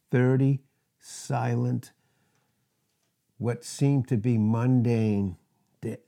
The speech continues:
years. He was brought up, and as his custom was, he went into the synagogue on the Sabbath day, and he stood up to read.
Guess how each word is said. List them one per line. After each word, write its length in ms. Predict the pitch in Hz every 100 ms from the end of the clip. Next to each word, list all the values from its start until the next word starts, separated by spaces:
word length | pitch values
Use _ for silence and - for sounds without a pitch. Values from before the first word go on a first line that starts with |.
| 131 123
years. 640 | 110 120 101 104 - - _ _ _ _ _ _
He 140 | 110
was 160 | 104 90
brought 360 | 110 110 117
up, 260 | 110 87 - _ -
and 160 | 110
as 240 | 123 127 113
his 160 | 117
custom 540 | - 190 220 - 110 95
was, 240 | 98 110
he 120 | 120
went 240 | 113 131 139
into 240 | 135 131
the 140 | 113 107
synagogue 760 | - 151 127 95 92 95 92
on 120 | 92
the 100 | 98
Sabbath 560 | - 113 117 95 87 -
day, 320 | 90 85 95 _ _ -
and 140 | 101 101
he 120 | 113
stood 380 | - - 127 123
up 200 | 123 -
to 140 | 110
read. 460 | 92 101 87 82